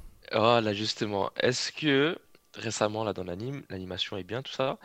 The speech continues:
mais est-ce qu'il n'y a pas trop d'ajouts et de liberté prise par l'animé ? On sait que Oda, il gère un peu tout ça, mais par exemple, j'ai un, j'ai un exemple en tête, le, le haki des ro-, le haki des rois,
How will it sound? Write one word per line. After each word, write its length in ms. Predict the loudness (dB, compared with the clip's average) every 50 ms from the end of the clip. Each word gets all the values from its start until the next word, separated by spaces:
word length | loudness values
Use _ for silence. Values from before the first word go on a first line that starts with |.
| -18 -20 -20 -20 -18 _ -16 -14 -14 -16 -20 -20 -18
mais 460 | -14 -6 -2 2 2 4 4 2 2 0
est-ce 280 | -4 -4 -4 -4 -6 -4
qu'il 140 | -2 0 0
n'y 80 | 0 0
a 40 |
pas 220 | 0 0 0 0 0
trop 340 | -2 -6 -10 -4 -2 -2 0
d'ajouts 460 | 0 0 0 -2 -4 -6 -6 -4 -4
et 60 | -4
de 100 | -6 -8
liberté 680 | -10 -4 -4 -4 -4 -4 -6 -6 -4 -4 -4 -6 -8 -14 -20 _ _ _ _
prise 280 | -14 -12 -10 -10 -10 -10
par 220 | -8 -6 -4 -4
l'animé ? 280 | -4 -6 -8 -8 -10 -10 -8
On 60 | -6
sait 180 | 0 0 0 2
que 140 | 2 0 0
Oda, 320 | 2 2 2 2 2 0
il 80 | 0 0
gère 200 | -2 -2 -2 -4
un 80 | -4
peu 120 | -8 -12 -14
tout 100 | -12 -6
ça, 260 | -2 0 0 0 -2 -6 -14 -18 -18 -14 -10 -10
mais 80 | -2
par 160 | 0 2 4
exemple, 340 | 4 4 6 6 4 4 2 2
j'ai 100 | 2 4
un, 160 | 4 4 2
j'ai 100 | 0 0
un 80 | -2 -2
exemple 300 | -2 -2 -2 -2 -2 -4
en 60 | -2
tête, 420 | -2 -2 -4 -4 -8 -14 -20 -20 _ _ _ _ _ -20 _ _ _ _ _ -20 _ -12
le, 960 | -8 -6 -4 -2 -2 -2 -4 -4 -6 -8 -10 -12 -14 -16 -16 -18 -18 -20 -20 -20 _ _ _ _ _ _ _ _ -20 _ _ -20 -20 -20 _ _ _ _ _ _ _ _ _ _ -6
le 120 | 0 0
haki 240 | 0 0 0 -4 -4
des 120 | -4 -2
ro-, 180 | -2 -2 -4 -4
le 140 | -2 0 0
haki 240 | 0 0 -2 -8 -6
des 100 | -4 -4
rois, 300 | -2 -2 -2 -4 -4 -8